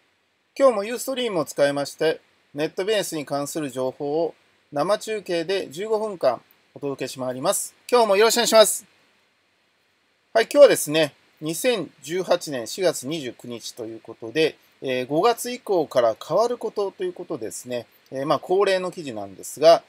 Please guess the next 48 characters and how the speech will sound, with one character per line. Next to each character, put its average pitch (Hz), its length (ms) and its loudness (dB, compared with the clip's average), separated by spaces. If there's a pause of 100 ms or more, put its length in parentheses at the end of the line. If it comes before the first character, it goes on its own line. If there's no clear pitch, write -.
(200)
月 - 180 -8
初 156 240 -4
め 143 120 -4
に 104 100 -12
撮 131 100 -8
っ 123 60 -10
て - 160 -12
い - 20 -10
る 110 80 -12
ん 98 60 -14
で 92 80 -16
す - 80 -12
け 151 100 -8
ど、 160 220 0
お 120 60 -12
伝 - 240 -2
え 131 40 -6
し - 60 -10
て 143 80 -10
い 127 40 -10
き - 80 -20
た 139 120 0
い 110 80 -2
と - 100 -20
思 110 140 -14
い 110 80 -16
ま 117 120 -8
す。 - 140 -12 (240)
え 151 160 -4
ー、 139 60 -4
か 254 140 0
れ 269 100 6
こ 170 100 2
れ 135 80 4
で 117 120 -4
す - 140 -10
ね、 127 160 -4
消 214 260 -4
費 220 200 -12
税 123 280 -4
が 120 320 4
増 190 280 -2
税 180 220 0
さ 165 160 0
れ 160 100 2
る 156 80 -6
と 139 140 -14
き、 147 200 -10